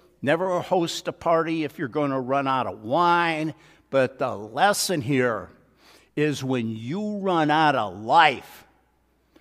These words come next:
when you don't have any spirit in you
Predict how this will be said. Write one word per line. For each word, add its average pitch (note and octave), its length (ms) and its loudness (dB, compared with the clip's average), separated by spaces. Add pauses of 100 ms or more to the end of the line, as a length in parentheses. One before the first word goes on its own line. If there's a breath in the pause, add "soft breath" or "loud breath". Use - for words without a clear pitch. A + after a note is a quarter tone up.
(140 soft breath)
when D#3 220 4
you F3 160 0
don't G#3+ 200 6
have F#3+ 180 4
any D#3 180 -2
spirit A#3+ 920 0
in D#3 200 -2
you D3+ 340 2